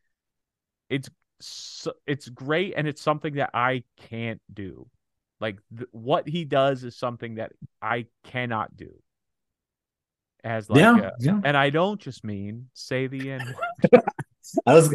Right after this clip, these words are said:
Speaker 2: I was gonna say, there's a couple,
Speaker 1: <laughs>
Speaker 2: there's a couple things in there. Yeah, yeah, yeah.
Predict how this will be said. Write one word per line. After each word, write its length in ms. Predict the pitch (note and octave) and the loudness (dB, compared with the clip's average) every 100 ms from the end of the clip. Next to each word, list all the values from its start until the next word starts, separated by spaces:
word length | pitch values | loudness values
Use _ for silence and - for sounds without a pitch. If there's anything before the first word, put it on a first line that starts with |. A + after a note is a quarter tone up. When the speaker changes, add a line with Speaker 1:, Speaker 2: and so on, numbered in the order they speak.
| - | 4
Speaker 2:
I 80 | F#3 | 8
was 100 | F#3+ | 10
gonna 140 | G#3 | 10
say, 240 | G3+ A#3+ G3 | 12 12 12
there's 180 | F#3 | 10
a 60 | F#3 | 10
couple, 380 | G#4 B3 A#3 G#3+ | 12 12 12 10
Speaker 1:
<laughs> 20 | |
Speaker 2:
there's 180 | B3+ A#3 | 8 8
a 40 | |
couple 340 | A#3 D4 C#4 A3 | 8 10 10 12
things 240 | A#3 F#3+ | 10 10
in 160 | G#3 G3 | 8 10
there. 180 | F#3 F3+ | 8 10
Yeah, 300 | G3 F3 E3 | 10 10 10
yeah, 140 | E3+ | 10
yeah. 160 | E3+ | 8